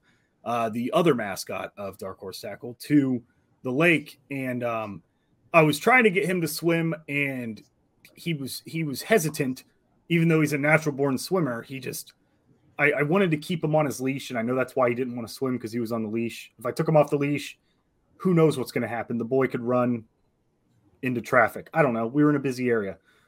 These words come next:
So I, I walked into the water, like, waist deep. I got P P deep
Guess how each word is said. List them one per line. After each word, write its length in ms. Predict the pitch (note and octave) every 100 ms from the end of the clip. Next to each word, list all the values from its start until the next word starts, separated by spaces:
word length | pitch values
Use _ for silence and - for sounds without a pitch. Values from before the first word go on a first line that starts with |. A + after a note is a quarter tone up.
| _
So 160 | -
I, 180 | F#3 E3+ D#3+
I 200 | D#3+ D3+
walked 480 | A#2+ F3+ G3+ - -
into 220 | F#3+ E3+
the 100 | C3+
water, 360 | A#2 C3+ B2+ G2
like, 160 | G2+ -
waist 440 | B2 D3+ D#3 -
deep. 280 | - D3+ D3 C#3
I 80 |
got 200 | C#3 C#3
P 160 | - F3+
P 180 | D#3+ D#3+
deep 400 | A2 D#3 B2